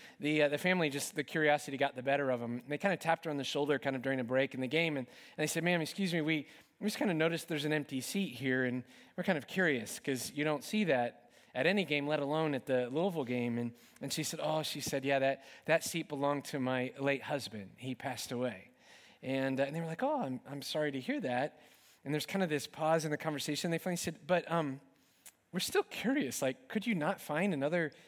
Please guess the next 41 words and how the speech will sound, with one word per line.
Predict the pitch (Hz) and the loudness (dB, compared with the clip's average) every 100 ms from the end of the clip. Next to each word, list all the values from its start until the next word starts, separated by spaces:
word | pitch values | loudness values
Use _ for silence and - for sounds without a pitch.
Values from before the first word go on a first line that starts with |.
| - _ | -20 _
family | - 135 160 185 | -6 -2 0 2
member, | 185 214 226 240 226 - - - | 2 2 2 0 -2 -8 -20 -4
uh, | 131 127 120 | 2 2 2
or | 131 | 0
friend | - 160 165 202 208 | 0 2 4 4 2
maybe | 180 180 196 | 0 2 0
who | 160 | 0
would | 139 | -2
come | 135 147 | 0 0
with | 139 - | -2 -2
you | 240 | -2
to | |
the | 214 | -2
game | 165 180 269 | -2 -2 0
who | 170 | -2
wanted | 135 151 143 | 0 -2 -2
to | 139 | -6
see | - 285 196 | -6 -4 -4
it?" | 113 | -4
And | 117 113 | -6 -8
she | 147 | -6
said, | - 135 - - - | -6 -8 -12 -18 -6
"Oh," | 170 190 190 180 - 180 | 0 4 4 2 -4 -10
<laughs> | - 190 | -10 -12
she | - 190 | -6 -4
said, | - 139 | 0 0
"I | 123 | -2
tried. | - - 190 202 202 202 185 - - | -2 4 8 8 8 6 4 -4 -4
I | 143 143 | 2 2
contacted | - 185 180 170 - 151 | 2 -2 2 0 0 -2
several, | - 160 147 | 2 2 2
but | 143 143 | -2 0
they're | 190 185 | 4 6
all | 180 175 | 8 6
at | |
my | 156 151 | 4 0
husband's | 156 131 135 | -2 -4 -6
funeral." | - 143 123 104 87 - | -4 -2 -2 -4 -10 -18
<laughs> | _ - - - - - - - - - - - - - - - - - | _ -20 -20 -16 -14 -12 -12 -12 -12 -14 -14 -14 -12 -10 -10 -12 -16 -6
So, | 147 131 - - - - - - - - - - - - - - - - - | -4 -4 -6 -16 -18 -16 -16 -16 -18 -20 -20 -18 -18 -18 -20 -20 -20 -20 -8
sometimes, | - - 233 269 208 156 180 220 | -2 6 6 8 4 4 2 -2